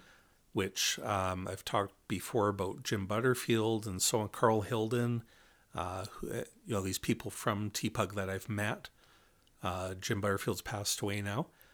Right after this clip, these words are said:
But I remember that teacher talking about how he had met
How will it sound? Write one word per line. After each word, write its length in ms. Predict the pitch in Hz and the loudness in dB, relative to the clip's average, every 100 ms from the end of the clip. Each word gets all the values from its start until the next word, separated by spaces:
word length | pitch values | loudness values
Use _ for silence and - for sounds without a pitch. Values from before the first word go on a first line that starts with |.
| _ _ _ _ - _ _ | _ _ _ _ -20 _ _
But 340 | 117 107 101 - _ - | 6 8 6 0 _ 0
I 40 | |
remember 340 | 113 117 139 127 | 2 4 4 4
that 340 | 110 107 - | 4 0 -2
teacher 720 | - 185 220 - 104 87 98 - _ | -2 -2 -2 2 4 2 -2 -8 _
talking 380 | - - 233 - | -4 -4 0 0
about 220 | 101 104 - | 0 -2 2
how 160 | 110 | 0
he 340 | - - 196 170 | 0 -2 0 2
had 200 | 139 101 | 0 0
met 440 | 117 220 - - | 2 2 0 -8